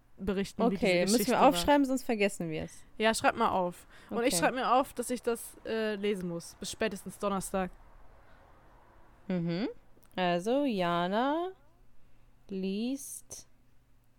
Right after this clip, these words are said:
Speaker 2: Buch über
Speaker 1: Dino-Sex.
Speaker 2: Dino-Sex. <laughs> Aber das darf, das ist so eine Notiz, ne?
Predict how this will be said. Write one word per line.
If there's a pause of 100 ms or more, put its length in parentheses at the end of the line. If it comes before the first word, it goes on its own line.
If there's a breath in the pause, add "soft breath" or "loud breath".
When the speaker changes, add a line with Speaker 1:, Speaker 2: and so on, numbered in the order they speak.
(140)
Speaker 2:
Buch (1000)
über (840)
Speaker 1:
Dino-Sex.
Speaker 2:
Dino-Sex. (140)
<laughs>
Aber
das
darf, (680)
das
ist
so
eine
Notiz,
ne?